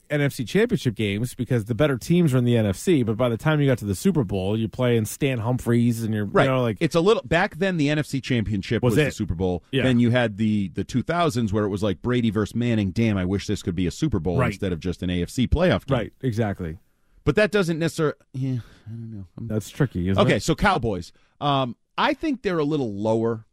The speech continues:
Speaker 2: quite honestly.
Speaker 1: Okay.
Speaker 2: I think it's, well, the coaching change is weird.
Speaker 1: It is weird, and Barry Switzer was literally, like,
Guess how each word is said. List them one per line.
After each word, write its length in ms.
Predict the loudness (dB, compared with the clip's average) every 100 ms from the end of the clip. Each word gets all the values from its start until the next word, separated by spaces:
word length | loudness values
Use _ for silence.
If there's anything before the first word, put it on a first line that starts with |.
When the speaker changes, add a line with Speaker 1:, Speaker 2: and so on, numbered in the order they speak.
| -10
Speaker 2:
quite 220 | -4 -2
honestly. 540 | -2 -4 -8 -10 -12 -12 -8
Speaker 1:
Okay. 280 | -2 -2 -2 -6 _ _ -6
Speaker 2:
I 60 | 0
think 120 | 0
it's, 120 | -2 -6
well, 400 | -4 -2 -2 -4 -8 _ _ _ _ _ _
the 100 | -6
coaching 420 | 0 0 2 2
change 320 | 4 4 4 2
is 140 | 2
weird. 380 | 0 -2 -4 -14 _ 2
Speaker 1:
It 100 | 4
is 180 | 6 2
weird, 360 | 0 2 2 0
and 120 | 0
Barry 260 | 2 0
Switzer 460 | -2 -6 -2 2 2
was 220 | 2 0
literally, 520 | 0 -2 -2 -2 -2 -2
like, 480 | 0 0 -2 -10